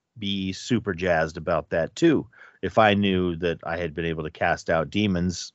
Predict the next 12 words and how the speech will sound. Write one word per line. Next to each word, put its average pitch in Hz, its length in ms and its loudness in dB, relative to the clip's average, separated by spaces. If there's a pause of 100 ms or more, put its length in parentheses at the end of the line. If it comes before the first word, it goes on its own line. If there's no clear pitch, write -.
in 85 280 2
the 82 100 2
name 82 260 0
of 71 60 -10
Jesus. 127 640 6 (580)
Um, 71 600 -2 (560)
yeah, 90 300 4
I'd 95 200 2
be 104 100 0
riding 87 320 4
pretty 82 260 -2
high. 82 380 2